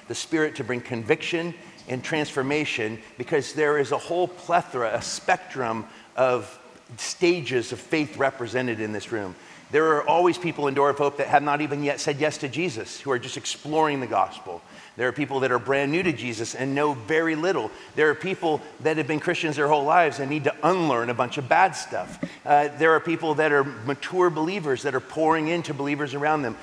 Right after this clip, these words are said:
But this is the beauty and the mess of what it means to be a family. You know, as, uh, Mary Karr said, "A dysfunctional family is any family with more than one person in it." That is a true statement, and never is that so true as it is in the church.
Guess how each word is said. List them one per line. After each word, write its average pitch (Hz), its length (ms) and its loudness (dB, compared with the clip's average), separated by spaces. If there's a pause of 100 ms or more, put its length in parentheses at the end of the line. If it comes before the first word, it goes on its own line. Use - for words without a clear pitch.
(240)
But - 220 -4
this 185 180 4
is 180 140 -6
the 147 80 -6
beauty 170 520 -6
and 143 140 -4
the 127 60 -2
mess 143 460 -2
of 117 100 -4
what 131 140 0
it 120 80 -6
means 127 240 -6
to 117 80 -12
be 110 100 -4
a 101 60 -2
family. 98 420 -8 (1400)
You 110 100 -8
know, 117 200 0
as, 131 520 0 (460)
uh, 127 360 4
Mary 147 300 2
Karr 147 380 2
said, 120 320 -2 (540)
"A 113 60 -8
dysfunctional 147 600 -2
family 143 320 0
is 117 120 -2
any 143 140 -2
family 143 380 0
with 123 160 -2
more 139 180 2
than 127 200 -2
one 135 200 0
person 131 420 -4
in 110 120 -2
it." 104 120 -4 (360)
That 143 160 4
is 139 160 -4
a 180 40 -6
true 180 340 -4
statement, 117 600 -2 (220)
and 117 180 -4
never 151 300 4
is 117 140 -2
that 120 160 2
so 123 180 -2
true 131 260 0
as 110 140 -2
it 117 80 0
is 113 160 -2
in 113 80 -4
the 104 60 -6
church. - 500 -6